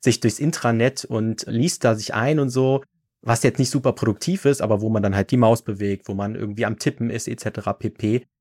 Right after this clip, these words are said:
Hat ja nichts mit Produktivität zu tun, aber im Endeffekt, äh, wäre es genau sowas, dass man dann wirklich Wege sucht,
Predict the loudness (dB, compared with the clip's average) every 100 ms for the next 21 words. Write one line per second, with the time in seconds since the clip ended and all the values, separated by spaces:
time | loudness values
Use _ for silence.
0 | _ _ _ _ -8 0 2 2 2 -2
1 | 0 -2 0 -2 -2 -2 -4 -6 -4 -2
2 | 0 0 -4 _ _ -2 0 4 4 2
3 | -4 -4 -4 -2 -2 -2 -4 -6 -6 -4
4 | -2 -2 -2 -2 0 2 2 2 2 0
5 | -4 -4 -2 -2 -4 -6 0 2 2 2
6 | 0 -2 -6 -18